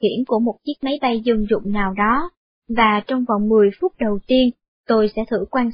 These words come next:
sát người phi công bay cùng mình hôm đó, và quyết định liệu cô ấy hay anh ấy sẽ thấy dễ chịu hay khó chịu khi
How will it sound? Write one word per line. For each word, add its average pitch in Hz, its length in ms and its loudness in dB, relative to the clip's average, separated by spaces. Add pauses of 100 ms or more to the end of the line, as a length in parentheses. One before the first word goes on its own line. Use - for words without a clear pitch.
sát 320 240 -6
người 220 260 2
phi 247 60 -2 (100)
công 226 240 0
bay 233 260 0
cùng 208 240 0
mình 202 240 -2
hôm 226 220 -2
đó, 233 340 0 (520)
và 220 280 4
quyết 330 240 -2
định 196 280 -2 (200)
liệu 202 320 0 (120)
cô 254 100 0 (120)
ấy 247 340 0
hay 233 280 2
anh 226 240 -4
ấy 226 300 -2 (320)
sẽ 214 140 2
thấy 285 100 -4 (120)
dễ 233 260 2
chịu 190 360 0
hay 233 300 -2
khó 233 80 -4 (160)
chịu 185 260 0 (120)
khi 247 60 0